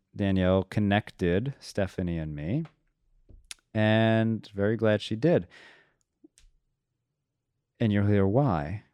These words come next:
uh, as I hinted at, the quality of our conversation was, uh, basically perfect, <laughs> especially because we had literally never met. All I knew about her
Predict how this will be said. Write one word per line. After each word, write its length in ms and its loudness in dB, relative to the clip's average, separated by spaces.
uh, 40 -6
as 360 -4
I 140 -2
hinted 300 -6
at, 140 -6
the 60 -12
quality 420 -2
of 100 -6
our 100 -6
conversation 840 -10
was, 340 -8
uh, 60 -18
basically 420 -2
perfect, 460 -6
<laughs> 460 -20
especially 380 -2
because 320 -6
we 100 -2
had 120 -4
literally 400 0
never 260 -4
met. 380 -8
All 220 8
I 140 6
knew 260 4
about 360 0
her 480 -10